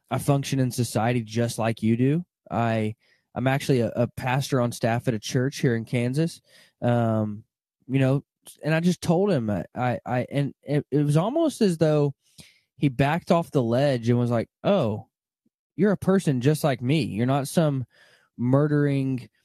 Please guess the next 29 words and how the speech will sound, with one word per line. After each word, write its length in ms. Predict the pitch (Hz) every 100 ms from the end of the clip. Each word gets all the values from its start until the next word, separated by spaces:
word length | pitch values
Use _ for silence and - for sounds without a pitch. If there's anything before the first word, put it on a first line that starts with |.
| _ _ _ _
cruel 480 | - - 151 139 131
person 560 | - 135 135 131 135 123
who 220 | 120 123
finds 440 | - 127 131 117
joy 440 | 110 107 123 127 131
in 180 | 120 113
blood 480 | 113 117 123 123
and, 240 | 120 117 113
and, 360 | 95 117 110 101
and 380 | - 117 113 104 -
all 240 | 117 127
this 220 | 123 117
stuff." 320 | - 131 123 _ _ _ _ - _ _
But 280 | 143 156 -
when 360 | 160 160 147 - _ _ _ _ _
they 220 | 135 151
see 380 | 135 - 262 302
us 440 | 131 104 131 - - _ _ _ _ _ _
providing 680 | - 165 139 147 185 170 135
meat 280 | 143 160 -
for 120 | 147
the 100 | 139
community, 500 | - 127 131 131 113
when 120 | 117
they 120 | 120 120
see 320 | - 214 247
us 280 | 151 123 - _ _ _ _ _ - - 131
giving 340 | 139 147 131
meat 340 | 131 147 135